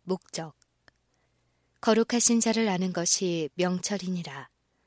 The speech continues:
너는 하나님과 화목하고 평안하라. 잠언 구 장 십 절,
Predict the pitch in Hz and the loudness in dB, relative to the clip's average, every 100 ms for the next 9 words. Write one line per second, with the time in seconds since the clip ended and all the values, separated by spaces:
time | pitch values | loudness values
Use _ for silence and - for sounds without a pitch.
0 | _ - 185 190 202 - 233 214 202 196 | _ -4 0 0 0 -2 -2 0 0 -2
1 | 214 - 185 175 - 170 - 170 160 - | -2 -6 -6 -6 -8 -12 -6 -4 -4 -6
2 | - 226 214 208 - 147 139 - _ _ | -8 -4 -4 -4 -8 -12 -12 -16 _ _
3 | _ _ _ _ _ _ - 202 190 214 | _ _ _ _ _ _ -2 0 0 0
4 | 196 165 - 190 185 190 - - - 151 | -2 -6 -8 -6 -2 0 -2 -4 -8 -8
5 | 143 | -10